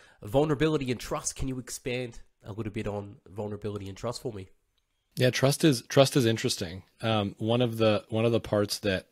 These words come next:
Speaker 2: I really wanna focus on when it comes to trust is something that I had to, had to learn,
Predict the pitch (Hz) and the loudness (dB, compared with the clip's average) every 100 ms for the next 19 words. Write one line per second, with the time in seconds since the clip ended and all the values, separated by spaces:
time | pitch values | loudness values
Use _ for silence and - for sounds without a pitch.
0 | - 101 101 98 92 101 90 - 90 95 | -6 -2 0 -2 -2 -4 -4 -4 -4 -4
1 | - 90 87 - 90 90 - 92 - 90 | -4 -4 -4 -6 -6 -6 -6 -6 -8 -10
2 | - 101 92 - 90 85 - _ _ _ | -2 -2 -2 -4 -6 -6 -12 _ _ _
3 | - - _ _ _ - 120 101 107 95 | -20 -20 _ _ _ 0 2 2 0 0
4 | 95 90 - _ 95 95 92 92 87 - | 0 0 -4 _ -6 -4 -2 -4 -6 -10
5 | _ _ - - 107 98 - 113 98 95 | _ _ -10 2 2 2 0 0 0 0
6 | - - 104 92 87 107 82 78 | 0 0 0 -2 -2 -2 -4 -10